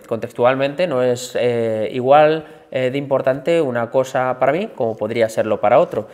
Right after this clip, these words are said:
Para mí, mi privacidad a lo mejor puede ser muy importante, pero para otra persona que puede estar al lado mío podría ser todo lo contrario.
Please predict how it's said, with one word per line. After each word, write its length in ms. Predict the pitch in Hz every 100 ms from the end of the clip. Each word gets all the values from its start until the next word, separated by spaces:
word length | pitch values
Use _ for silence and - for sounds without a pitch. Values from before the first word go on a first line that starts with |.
| - _
Para 200 | - 123
mí, 340 | 123 151 226 - -
mi 140 | 127
privacidad 520 | 131 123 117 - 117 143
a 20 |
lo 60 |
mejor 280 | 127 107 117
puede 200 | 117 113
ser 260 | 110 117 104
muy 220 | 107 120
importante, 500 | 117 123 117 113 196 - - _
pero 200 | 127 110
para 400 | 101 101 95 95
otra 260 | - 104 107
persona 400 | 113 - 127 143
que 100 | 151
puede 120 | 104
estar 140 | 101 110
al 100 | 113
lado 140 | 127
mío 240 | 143 180 202 - _
podría 320 | 160 151 160
ser 200 | 143 123
todo 200 | - 110
lo 100 | 101
contrario. 460 | 98 107 202 202 127